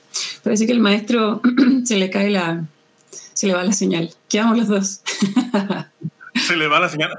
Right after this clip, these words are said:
Speaker 2: Profesora, hay una cosa que, bueno, que de hecho platicamos mucho aquí con el profesor Fernando, lo, lo
Speaker 1: Mm.
Speaker 2: mencionó ahorita de, eh, la,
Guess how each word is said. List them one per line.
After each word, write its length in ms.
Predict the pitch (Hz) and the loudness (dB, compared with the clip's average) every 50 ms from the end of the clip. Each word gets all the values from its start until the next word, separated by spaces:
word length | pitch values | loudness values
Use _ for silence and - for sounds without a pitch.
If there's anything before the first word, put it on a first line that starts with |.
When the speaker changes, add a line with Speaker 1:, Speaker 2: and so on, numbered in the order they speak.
| - - - - - | -10 -10 -10 -6 -4
Speaker 2:
Profesora, 360 | 185 170 165 208 214 214 208 208 | -2 -2 0 2 4 2 2 2
hay 140 | 220 226 240 | 0 0 2
una 200 | 277 302 285 - | 2 2 0 0
cosa 260 | 254 240 220 269 269 | 0 0 0 -2 0
que, 220 | - 185 165 160 | 0 0 0 0
bueno, 400 | 160 147 147 175 180 175 160 - | -2 -2 -2 -2 -2 -2 -2 -4
que 100 | - 143 143 - - - - - - | -4 -2 -2 0 0 0 -2 -2 -2
de 140 | - - 240 | 0 2 2
hecho 260 | 226 202 190 196 196 190 - - | 2 2 0 -2 -2 -2 -4 -4
platicamos 420 | 160 143 - - 160 170 180 180 | -6 -6 -4 -4 -2 0 0 2
mucho 200 | 180 175 175 180 | 2 0 0 0
aquí 100 | 160 165 | -2 -2
con 120 | 160 180 165 | -2 -2 -2
el 40 | 143 | -2
profesor 380 | 123 120 113 113 139 139 139 | -4 -4 -4 -4 -4 -4 -4
Fernando, 560 | 139 147 139 135 135 131 131 143 180 214 220 - | -4 -6 -4 -2 -2 -2 0 -2 -2 -4 -4 -2
lo, 160 | 165 156 156 - | -2 -2 0 2
lo 100 | 202 190 | 2 2
Speaker 1:
Mm. 40 | |
Speaker 2:
mencionó 280 | - - - 127 127 135 | 2 0 -2 -2 -2 -2
ahorita 240 | 135 135 139 135 151 147 139 | -2 -2 -4 -4 -4 -4 -2
de, 80 | 120 117 107 104 101 - _ _ _ _ - - - - - - | -2 -2 -4 -4 -6 -10 _ _ _ _ -20 -20 -20 -20 -14 -8
eh, 360 | 131 127 120 120 117 117 117 | -6 -4 -2 -2 -2 0 0
la, 200 | 117 117 131 139 | -2 -2 -4 -4